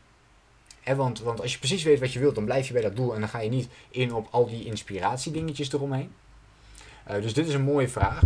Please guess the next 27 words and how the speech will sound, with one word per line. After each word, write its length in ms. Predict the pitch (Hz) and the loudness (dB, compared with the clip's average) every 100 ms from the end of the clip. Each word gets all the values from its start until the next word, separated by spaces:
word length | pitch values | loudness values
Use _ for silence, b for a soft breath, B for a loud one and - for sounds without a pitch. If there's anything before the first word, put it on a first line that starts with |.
| - | 4
Wat 160 | 120 127 | 2 0
ga 180 | 117 110 | 0 0
je 160 | 107 | -2
in 120 | 107 | 0
dat 200 | 113 110 | 2 2
geval, 500 | - 104 104 95 92 - | 2 -4 2 2 2 -6
eh, 80 | 90 80 | -10 -6
doen? 220 | 104 139 | -2 0
Ga 120 | 131 | 2
je 160 | 104 98 | 2 2
in 160 | 113 | -4
op 100 | 110 | -8
die 100 | 101 | -6
nieuwe 220 | 104 104 104 | -6 -4 -4
inspiratie 560 | 95 - 87 87 - - | -6 -8 -10 -8 -12 -10
of 180 | 95 110 | -6 -4
niet? 220 | 147 170 B B B | -4 -6 B B B
Het 120 | 95 | -6
is 180 | 113 127 | -4 -2
ook 160 | 156 135 | 2 2
afhankelijk 540 | 110 123 147 113 101 | 2 -2 -2 -4 -4
van 240 | - 101 - B B | -2 -6 -6 B B
jouw 380 | 87 113 117 107 | -2 0 0 -2
doel 220 | 120 123 | -2 -2
op 180 | 101 95 | -2 2
dat 160 | 107 | 2
moment, 360 | 104 98 90 | 0 -4 -4